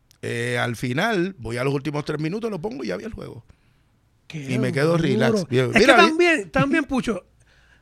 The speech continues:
Speaker 2: tu visión es, ¿sabes? Tu visión de ver el
Speaker 1: Ujú.
Speaker 2: básquetbol es otra, ¿sabes? Sentarme tú y yo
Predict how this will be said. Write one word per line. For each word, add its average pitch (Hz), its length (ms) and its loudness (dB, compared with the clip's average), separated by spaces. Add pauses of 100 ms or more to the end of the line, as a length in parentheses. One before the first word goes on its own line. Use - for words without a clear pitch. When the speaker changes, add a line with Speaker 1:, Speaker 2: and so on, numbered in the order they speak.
(220)
Speaker 2:
tu 233 160 2
visión 220 280 0
es, 254 140 -4
¿sabes? 254 200 0
Tu 226 120 -2
visión 202 240 -4
de 220 100 -2
ver 269 100 0
el 262 120 -2
Speaker 1:
Ujú. - 80 -4
Speaker 2:
básquetbol 247 520 -4
es 220 160 -2
otra, 185 400 -6
¿sabes? 233 220 -8
Sentarme 254 360 -8
tú 311 60 -8
y 302 60 -4
yo 302 220 -2